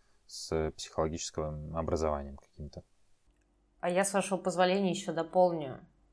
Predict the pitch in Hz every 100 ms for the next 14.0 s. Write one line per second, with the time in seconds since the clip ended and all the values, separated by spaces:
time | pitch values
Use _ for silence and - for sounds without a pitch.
0 | - 170 160 151 143 156 160 - 165 170
1 | 233 247 202 185 196 190 190 151 160 -
2 | 202 202 196 185 165 156 156 - - -
3 | - - - 190 208 208 202 190 190 214
4 | 208 - 226 202 190 185 - - - -
5 | _ - _ _ - 196 190 190 226 214
6 | - 208 190 185 160 180 175 190 175 -
7 | 151 156 160 160 156 151 156 175 - 156
8 | 156 160 160 - 156 156 156 147 143 -
9 | 156 - 185 302 359 320 262 233 240 214
10 | 170 214 208 - 170 - 180 - - 175
11 | 170 170 170 165 170 165 165 160 - 151
12 | - - - - 165 170 165 160 170 -
13 | 170 170 165 160 170 165 170 156 151 -